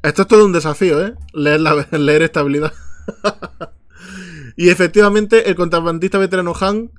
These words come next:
eh, por motivos especiales, porque no hay suficientes Wookiees,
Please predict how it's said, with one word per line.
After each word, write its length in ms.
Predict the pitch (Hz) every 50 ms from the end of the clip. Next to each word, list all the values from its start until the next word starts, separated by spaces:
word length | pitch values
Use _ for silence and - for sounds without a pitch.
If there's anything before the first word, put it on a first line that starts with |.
| - - - - - - - - _ _ -
eh, 760 | - 156 147 147 147 143 143 143 143 139 139 135 135 131 127 - - - - - 160 135 -
por 180 | - 160 151 147
motivos 400 | 156 151 147 160 196 214 226 214
especiales, 680 | 226 220 220 202 185 - 220 220 214 202 208 220 226 -
porque 380 | - - 165 143 147 - 160
no 60 | 156 170
hay 60 | 185
suficientes 640 | - 208 190 175 165 - 196 185 180 185 175 160 151
Wookiees, 540 | 185 202 202 202 175 185 196 208 202 -